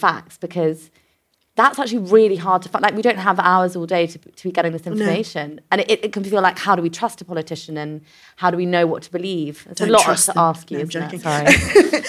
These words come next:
Speaker 2: <laughs> Don't trust all of them, though. No, no, no. Some of them are definitely lying to you. I'm not lying to you, though. <laughs> No, but seriously, again, it, it is, is, is genuinely about d-, doing that investigation. It can be very confusing. Even for someone who's sitting in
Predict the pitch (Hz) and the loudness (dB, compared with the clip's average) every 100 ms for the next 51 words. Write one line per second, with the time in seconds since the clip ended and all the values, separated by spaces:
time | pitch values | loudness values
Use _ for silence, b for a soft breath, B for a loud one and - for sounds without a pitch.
0 | B 277 330 339 359 311 311 240 214 190 | B 4 6 6 6 8 8 8 6 4
1 | 156 151 202 196 170 170 208 220 202 214 | 4 4 4 6 4 4 2 2 4 4
2 | 349 226 208 190 196 185 180 160 160 B | 4 2 0 0 0 0 -4 -6 -8 B
3 | B 349 415 254 185 185 185 185 190 175 | B 6 8 8 8 4 4 2 2 4
4 | 170 165 170 175 226 311 - 466 359 - | 6 6 6 6 6 4 6 6 6 4
5 | - - 440 403 - - 427 - - - | 4 6 4 6 4 4 0 0 -10 -12
6 | - - - B B 587 B 226 202 160 | -20 -20 -12 B B -2 B 4 4 2
7 | B - 240 285 220 226 262 202 220 - | B 2 2 2 2 4 4 4 0 0
8 | 208 240 - 233 185 - 214 - - 220 | -2 0 -2 -2 -4 -4 -8 -2 4 4
9 | 208 190 185 180 160 - - - 190 185 | 4 2 2 2 0 -2 -6 0 2 2
10 | 165 190 202 202 220 220 277 294 254 202 | 2 0 0 0 0 0 2 4 2 2
11 | 190 196 190 220 208 190 170 233 285 294 | 2 0 -6 -6 -2 0 2 4 4 4
12 | 262 240 208 - 233 - 190 180 185 196 | 2 2 2 0 -2 -2 -2 -2 -2 0
13 | 196 190 | 0 -2